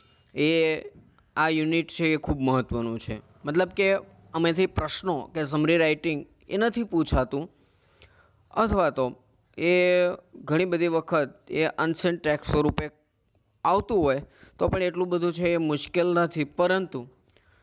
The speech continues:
એ જે યુનિટ આપવામાં આપણને આવેલું છે, The Princess and the Tiger,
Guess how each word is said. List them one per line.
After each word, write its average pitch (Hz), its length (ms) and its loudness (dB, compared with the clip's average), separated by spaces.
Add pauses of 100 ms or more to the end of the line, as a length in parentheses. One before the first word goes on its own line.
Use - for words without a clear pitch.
(260)
એ 180 340 -2
જે 180 560 -4
યુનિટ 165 380 -2
આપવામાં 180 380 -2
આપણને 156 360 -4
આવેલું 139 280 0
છે, 151 120 -10
The 147 140 -4
Princess 156 560 -4
and 151 200 -4
the 151 80 -2
Tiger, 131 520 -4